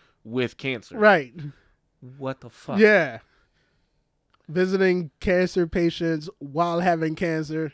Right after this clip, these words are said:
Speaker 1: Yeah.
Speaker 2: Sheesh.
Speaker 1: What, what, what the fuck? Like,
Speaker 2: And
Speaker 1: I, I really don't have anything
Speaker 2: Yeah.
Speaker 1: better to say.
Speaker 2: And the worst thing about it is we hear the news today that he thought up until a week before he passed that he was gonna beat this shit.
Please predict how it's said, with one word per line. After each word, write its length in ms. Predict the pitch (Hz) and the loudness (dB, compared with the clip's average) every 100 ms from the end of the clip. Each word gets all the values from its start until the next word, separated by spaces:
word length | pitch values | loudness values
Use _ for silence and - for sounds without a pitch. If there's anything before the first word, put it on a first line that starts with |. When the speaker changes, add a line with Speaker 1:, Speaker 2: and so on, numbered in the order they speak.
| - | -12
Speaker 1:
Yeah. 260 | 107 80 - _ | -12 -12 -14 _
Speaker 2:
Sheesh. 920 | - - - 226 254 208 123 - - - _ - - _ _ _ _ _ _ _ | -16 -12 -10 -6 -6 -6 -10 -18 -18 -20 _ -20 -20 _ _ _ _ _ _ _
Speaker 1:
What, 420 | 113 127 156 160 123 | -18 -6 -4 -4 -6
what, 220 | 147 160 _ - | -8 -10 _ -14
what 200 | 190 - | -12 -12
the 60 | |
fuck? 320 | 190 240 226 - - | -10 -8 -8 -10 -6
Like, 140 | 135 | -2
Speaker 2:
And 100 | 101 | 4
Speaker 1:
I, 40 | 165 160 | 6 6
I 20 | |
really 300 | 170 190 180 | 4 4 2
don't 320 | 139 165 170 147 | 0 -2 -2 0
have 220 | 160 156 | -2 -2
anything 180 | 151 208 | 0 2
Speaker 2:
Yeah. 140 | 196 139 | 2 2
Speaker 1:
better 220 | 143 131 | -2 -2
to 100 | 123 | -10
say. 300 | - 156 98 | -8 -8 -6
Speaker 2:
And 140 | 156 165 | -8 -6
the 60 | |
worst 280 | 165 214 208 | -2 0 0
thing 120 | 196 | -4
about 200 | 175 190 | -4 -6
it 60 | 180 | -4
is 120 | 165 | -6
we 120 | 156 | -4
hear 160 | 175 180 | -6 -6
the 60 | 160 | -6
news 240 | 165 165 | -6 -6
today 260 | - 170 165 | -6 -8 -8
that 180 | 147 143 | -8 -12
he 160 | 139 156 | -10 -12
thought 380 | - 160 156 135 - | -10 -8 -8 -10 -16
up 200 | 156 160 | -16 -16
until 240 | 156 160 | -14 -12
a 60 | 135 | -12
week 280 | 127 147 131 | -12 -14 -14
before 300 | 131 - 143 | -20 -16 -14
he 100 | 131 | -14
passed 340 | 131 139 131 | -14 -14 -14
that 120 | 123 123 | -16 -18
he 80 | 123 | -18
was 100 | 120 | -18
gonna 180 | 120 110 | -18 -18
beat 240 | 127 117 | -20 -20
this 160 | 92 98 | -20 -20
shit. 260 | - 85 | -20 -20